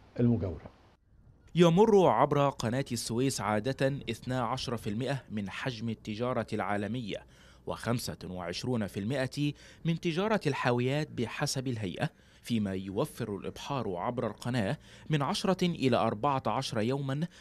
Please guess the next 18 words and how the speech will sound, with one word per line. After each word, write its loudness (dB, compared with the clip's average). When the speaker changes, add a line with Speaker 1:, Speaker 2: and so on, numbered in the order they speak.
Speaker 2:
مقارنة -2
بالاتجاه -2
جنوبًا -2
عن -2
طريق -4
رأس -8
الرجاء -4
الصالح. -10
الحرب 4
على 8
غزة 4
وما 8
تلاها 6
من 0
تداعيات 4
تمثلت 4
في 0
أوضاع 4